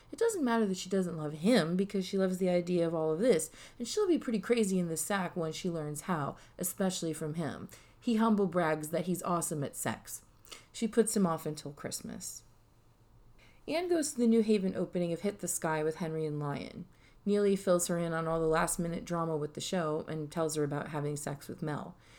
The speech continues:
Anne is scandalized, of course, but Neely loves him, so don't be such a prude, Anne, seriously.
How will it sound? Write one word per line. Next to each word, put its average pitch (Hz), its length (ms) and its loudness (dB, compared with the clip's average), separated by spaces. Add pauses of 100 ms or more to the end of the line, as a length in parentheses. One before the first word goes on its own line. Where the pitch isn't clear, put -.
(140)
Anne 208 220 4
is 156 100 -2
scandalized, 156 800 0
of 147 140 -6
course, 135 340 0
but - 320 -4
Neely 240 280 4
loves 170 320 0
him, 139 120 -2
so 156 80 -6
don't 180 200 0
be 196 80 0
such 185 180 -4
a 175 40 -8
prude, 156 280 0
Anne, 147 240 -2
seriously. 139 580 -2